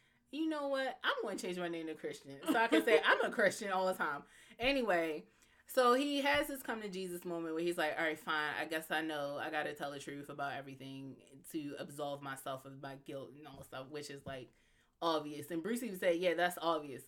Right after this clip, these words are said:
You been knew that. You were just trying to find a way out of it. But you knew. You knew how to get rid of me." All right. So then he goes back to the tower. At the, when he gets there, uh, but he goes back to the tower 'cause he realized that Slade is, the monster is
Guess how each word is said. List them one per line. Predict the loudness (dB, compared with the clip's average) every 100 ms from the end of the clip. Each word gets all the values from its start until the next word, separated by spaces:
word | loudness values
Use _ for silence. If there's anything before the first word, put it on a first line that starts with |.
| _ _
You | -12 -10 -6
been | 6 6 6
knew | 0
that. | -6 -8 -10 _ _
You | -4 -2
were |
just | -2 0
trying | -2 -2
to |
find | -4 -2
a |
way | 0 0
out | 2 0
of | -2 -6
it. | -12 _ -2
But | 2 6
you |
knew. | 8 10 8 6 -2 _ -4
You | 4
knew | 8
how | 10
to | 10
get | 6 4
rid | 2
of | 2
me." | -6 -10 _ -20 _ -16 2
All | 4
right. | 6 6 4 -8 -6 4
So | 6 8 6 2 -6
then | 2 4 6
he | 2
goes | 4 2 4
back | 4 4 4
to |
the | -2
tower. | 2 2 4 0 2
At | 2 2
the, | -4 -4 -4
when | -4
he | -2 -4
gets | -2 -2 0
there, | 4 4 4 -2 -6 -10 -4
uh, | 4
but | 6
he | 6 10
goes | 8
back | 10 6
to | 4
the |
tower | 4 4 4
'cause | -2
he | -4
realized | 2 2 4 2 0
that | 0 -2
Slade | -2 2 2 2 -2 -10 -20 _ _ 0
is, | 2 0 -4
the | 2 2
monster | 4 2 2 -2 0 0 0 0
is | -2 -2